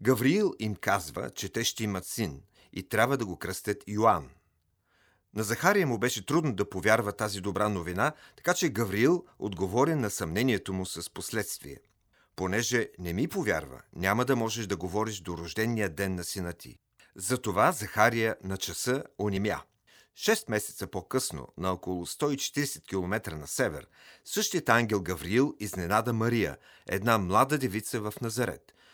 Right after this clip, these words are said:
Той й казва едно удивително, много ясно обяснено известие. „Мария, Бог е благоволил в теб. Ти си благословена между жените.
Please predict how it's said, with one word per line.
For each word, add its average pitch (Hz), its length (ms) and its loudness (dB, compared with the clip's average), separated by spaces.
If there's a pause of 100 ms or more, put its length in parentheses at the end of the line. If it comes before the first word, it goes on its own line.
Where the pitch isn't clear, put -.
(120)
Той 147 120 4
й 143 100 2
казва 131 420 2 (160)
едно 135 260 -2
удивително, 92 640 -4
много 135 360 0
ясно 113 460 0
обяснено 82 600 -6
известие. 80 640 -8 (800)
„Мария, 127 440 6 (340)
Бог 180 420 4 (180)
е 107 200 2
благоволил 107 560 2
в 131 220 -2
теб. 82 160 -4 (400)
Ти 156 120 -2
си 151 160 -2
благословена 113 720 2
между 139 280 -2
жените. 120 540 -2